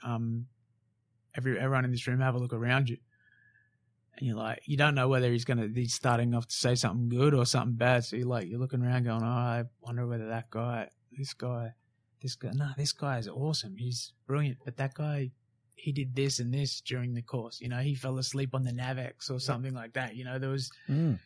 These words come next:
Speaker 1: just that sort of array of people around you. And he goes, "You are the guys who we are looking for, blah, blah, blah, this and that. Congratulations." You know,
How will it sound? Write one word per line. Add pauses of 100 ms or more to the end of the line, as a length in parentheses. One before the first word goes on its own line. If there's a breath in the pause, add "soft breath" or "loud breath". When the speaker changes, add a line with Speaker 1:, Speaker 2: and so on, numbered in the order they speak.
Speaker 1:
just
that
sort
of (320)
array
of
people
around
you.
And
he
goes,
"You
are
the
guys
who
we
are
looking
for,
blah,
blah,
blah,
this
and
that.
Congratulations." (800 soft breath)
You
know,